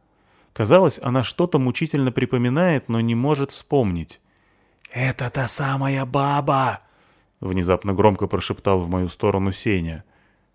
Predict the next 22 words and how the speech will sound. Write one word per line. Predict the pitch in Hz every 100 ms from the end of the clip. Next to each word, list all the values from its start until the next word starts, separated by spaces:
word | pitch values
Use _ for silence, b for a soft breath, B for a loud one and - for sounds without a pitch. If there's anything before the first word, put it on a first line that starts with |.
| _ _ -
«Какая | 110 104 104
еще | 95 - 95
баба?» — | 82 95 87 80 - _ _ _
не | 98
понял | 90 90 87 90
я. | 87 82 78 b b b b b -
«В | 117
моем | 147 143 165 160
видении! | 135 156 156 160 143 127 107 90 b b _
Ну, | 175
в | 151
костюме | - 143 - 175 143
супергероя!» | 117 160 143 127 170 165 147 110 90 82 _ _ _ _ _ _ _
Женщина | 101 113 139 - 131
одета | 131 123 156 165 107
самым | - 139 139 135
обычным | 117 123 - 135 147
образом, | 131 90 82 85 - b b b
но | 160
я | 190
слегка | 185 120 -
успокоился. | 131 - 131 131 107 82 73 -